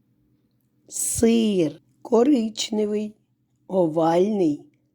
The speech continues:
твердий. Горіх червоний, круглий, соковитий. Помідор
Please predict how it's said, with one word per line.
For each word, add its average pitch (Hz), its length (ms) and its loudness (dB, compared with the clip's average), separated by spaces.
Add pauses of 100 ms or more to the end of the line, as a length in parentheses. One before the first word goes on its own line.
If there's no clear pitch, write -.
(180)
твердий. 170 1120 0 (3250)
Горіх 262 760 2 (300)
червоний, 220 1000 0 (480)
круглий, 190 840 0 (380)
соковитий. 180 1400 0 (3250)
Помідор 240 920 2